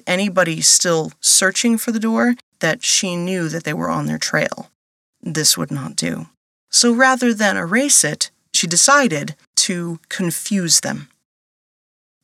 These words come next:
She took a piece of white chalk of her own and put that self-same mark on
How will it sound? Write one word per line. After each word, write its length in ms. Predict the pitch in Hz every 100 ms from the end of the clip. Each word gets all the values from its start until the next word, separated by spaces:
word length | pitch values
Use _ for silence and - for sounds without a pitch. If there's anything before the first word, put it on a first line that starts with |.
| _
She 200 | - 180
took 200 | - -
a 80 | -
piece 240 | - 165
of 120 | 151 151
white 180 | 143
chalk 240 | - 160 151
of 120 | 151
her 180 | 151 -
own 340 | 180 135 143 _ _ _ -
and 140 | 156 -
put 180 | 196
that 200 | 151 -
self-same 760 | - - 320 - - - 247 247
mark 400 | 226 190 185 190 -
on 240 | 147 -